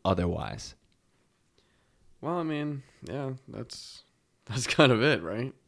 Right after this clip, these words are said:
Speaker 2: There's not really much else to go from there. I think you're born with a disability. Like you said, you're gonna be at a disadvantage. You have a disability, of course. So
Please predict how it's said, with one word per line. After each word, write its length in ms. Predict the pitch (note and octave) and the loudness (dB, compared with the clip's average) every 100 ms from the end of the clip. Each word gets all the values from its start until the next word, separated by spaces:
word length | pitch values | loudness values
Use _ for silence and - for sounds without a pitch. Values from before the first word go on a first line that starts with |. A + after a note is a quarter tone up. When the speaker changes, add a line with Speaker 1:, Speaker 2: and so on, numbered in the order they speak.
| _ | _
Speaker 2:
There's 180 | - - | -14 -8
not 180 | G#2 G2 | -8 -6
really 180 | F#2 G2 | -6 -6
much 200 | F#2+ G2 | -6 -8
else 160 | G#2 | -8
to 60 | - | -8
go 140 | G#2 | -6
from 160 | G#2+ G2+ | -6 -4
there. 200 | F2+ G2 - - - - | -4 -6 -12 -16 -12 2
I 120 | C#3+ | 4
think 260 | E3+ F3 D#3+ - - - - - _ | 6 6 4 -2 -20 -20 -20 -20 _
you're 140 | - B2 | 2 4
born 320 | A2+ C#3 C#3+ | 8 8 8
with 120 | B2+ | 6
a 40 | A2+ | 2
disability. 640 | G#2+ G#2 G2+ G2+ F#2+ G#2+ - _ _ _ _ _ | -2 -2 -2 -2 -2 -4 -8 _ _ _ _ _
Like 160 | A2 G#2 | 0 0
you 60 | |
said, 240 | G#2 G2 G2 | 0 -4 -4
you're 100 | G#2+ | -2
gonna 260 | A#2 A#2+ A2+ | 0 0 0
be 520 | A2+ A2 A2 G#2+ G#2 - | 0 0 0 -2 -6 -10
at 140 | G#2 | -8
a 40 | G#2 | -6
disadvantage. 640 | G#2 A2 F3 A#2+ - - - - | -4 -2 0 0 -4 -10 -12 -8
You 100 | G2+ | -6
have 100 | G2 | -6
a 40 | |
disability, 480 | G#2 G2+ B2 G#2 E2 | -4 0 0 0 -4
of 100 | - | -8
course. 340 | F#2 - - - - - _ _ _ _ _ | -10 -8 -10 -10 -20 -20 _ _ _ _ _
So 500 | - C3+ B2 B2 A2+ | -4 2 4 4 0